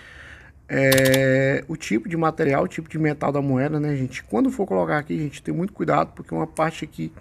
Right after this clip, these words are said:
ela é, ela é autocolante e a outra não. Então, eu sempre costumo fazer isso aqui, ó.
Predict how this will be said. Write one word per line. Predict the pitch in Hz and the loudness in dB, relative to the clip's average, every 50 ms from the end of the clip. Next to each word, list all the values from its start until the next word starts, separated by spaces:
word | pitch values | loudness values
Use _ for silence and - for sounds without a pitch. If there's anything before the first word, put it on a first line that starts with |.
| - - - - - - - - - - - - - - - - | -20 -20 -20 -20 -20 -20 -20 -20 -20 -20 -20 -20 -20 -20 -8 -2
ela | 135 135 151 147 143 143 | 0 2 2 4 4 4
é, | 143 143 143 143 143 147 - - - _ _ - - - _ _ _ - _ _ _ _ _ - - - _ _ _ - _ - | 4 4 4 2 2 0 -2 -6 -10 _ _ -20 -20 -20 _ _ _ -20 _ _ _ _ _ -20 -20 -20 _ _ _ -20 _ -4
ela | 131 131 127 127 131 131 131 | 0 2 2 4 4 6 6
é | 135 135 139 139 139 135 135 135 135 - - - | 4 4 4 4 2 2 2 -2 -4 -8 -14 -8
autocolante | - 143 143 135 147 - - 151 147 131 127 160 185 - - - - | -6 -6 -6 -6 -8 -6 -2 0 0 0 0 -2 -4 -8 -10 -12 -6
e | 151 | -4
a | 143 | -2
outra | 139 147 143 147 147 | 0 0 -2 -2 -2
não. | 143 131 127 139 180 185 165 | -2 0 -2 -2 -4 -8 -10
Então, | 160 180 175 | -6 -4 -4
eu | 170 | -4
sempre | - 196 208 - - | -2 -4 -6 -6 -6
costumo | - 196 - - 196 190 | -8 -8 -6 -4 -6 -2
fazer | - 196 185 180 185 | 2 0 2 2 0
isso | 190 - - | -2 -2 -6
aqui, | 190 - - - | -10 -10 -8 -10
ó. | - | -10